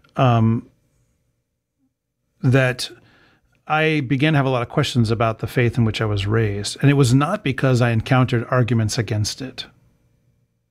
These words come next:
right? I didn't meet some apologist telling me that evangelical Protestantism was, was wrong. Um,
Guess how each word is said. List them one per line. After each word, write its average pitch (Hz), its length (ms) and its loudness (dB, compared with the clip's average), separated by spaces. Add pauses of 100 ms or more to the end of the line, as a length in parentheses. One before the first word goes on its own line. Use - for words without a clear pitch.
(360)
right? 110 240 -2 (300)
I 123 120 2
didn't 131 380 2
meet 127 280 0
some 117 460 0 (760)
apologist 123 640 0
telling 117 300 2
me 107 100 0
that 107 140 -4
evangelical 113 880 -2 (180)
Protestantism 110 800 0
was, 104 320 -4
was 160 340 -2
wrong. 104 480 -2 (880)
Um, 107 480 0